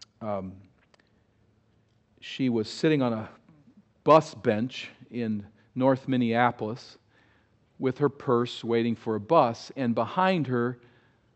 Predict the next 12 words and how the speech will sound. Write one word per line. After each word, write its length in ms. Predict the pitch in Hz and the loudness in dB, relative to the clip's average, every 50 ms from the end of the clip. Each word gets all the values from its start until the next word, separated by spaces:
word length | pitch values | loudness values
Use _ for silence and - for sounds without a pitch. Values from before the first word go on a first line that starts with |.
| _ _ | _ _
a 80 | - 127 | -4 0
man 320 | 120 127 127 123 120 113 | 2 2 2 2 0 -2
snatched 640 | - - - - 147 143 147 165 180 185 - - - | -4 -6 -8 -4 0 2 2 2 2 -2 -4 -8 -6
her 140 | - 143 135 | -4 -4 -4
purse 500 | - - - 160 147 127 120 - - - | -4 -4 0 2 2 2 0 -2 -4 -6
and 80 | 135 120 | -4 -2
began 380 | 123 113 113 127 123 123 120 | -2 -2 -2 -2 -2 -2 -2
to 120 | - - 120 | -4 -4 -4
run 220 | 113 117 117 113 | -2 -2 -2 -2
away 300 | 110 110 120 135 143 135 | -2 0 0 2 2 2
with 260 | 117 101 90 - - | 0 -2 -6 -10 -14
it. 100 | 76 - | -20 -20